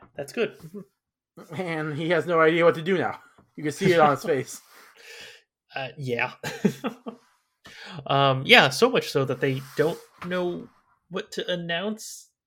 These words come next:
Speaker 1: And so Tony goes in there with an engagement ring. Do you think he proposed? Like, is this when he did
Speaker 2: Well,
Speaker 1: it?
Speaker 2: I,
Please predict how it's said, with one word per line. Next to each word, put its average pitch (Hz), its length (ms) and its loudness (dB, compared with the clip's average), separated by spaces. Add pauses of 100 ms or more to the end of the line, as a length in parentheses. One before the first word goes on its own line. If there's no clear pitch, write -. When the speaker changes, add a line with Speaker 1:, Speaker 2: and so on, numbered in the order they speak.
(140)
Speaker 1:
And 175 140 -10
so 175 340 -2 (300)
Tony 180 280 0
goes 180 280 0
in 190 120 -4
there 190 180 2
with 180 140 -4
an 180 80 0
engagement 214 440 -2
ring. 269 220 -4 (220)
Do - 80 -8
you 262 80 0
think 311 180 -4
he 294 100 -4
proposed? 226 500 -2 (640)
Like, - 140 -8
is 139 160 -2
this - 280 -6
when 160 180 -2
he 156 100 -4
did 135 120 2
Speaker 2:
Well, 240 120 4
Speaker 1:
it? - 40 -10
Speaker 2:
I, 247 140 0